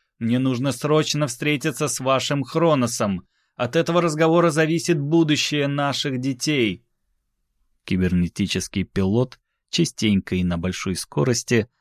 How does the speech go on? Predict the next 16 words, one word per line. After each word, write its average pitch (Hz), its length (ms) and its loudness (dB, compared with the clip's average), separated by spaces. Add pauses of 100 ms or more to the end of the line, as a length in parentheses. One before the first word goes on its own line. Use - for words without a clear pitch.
(120)
активно 98 600 -2
маневрировал, 110 840 0 (220)
словно 101 480 -2
игрался, 98 560 -4
но 120 440 0 (200)
Магдаларен-то 131 880 -2
видел, 123 480 -2
как - 260 -8
их 113 160 -2
челнок 120 600 0 (340)
лихо 131 300 0
огибает 95 480 0
гигантские 98 680 -2
облака 92 420 -4
форменного 92 680 0
марева, 90 520 -2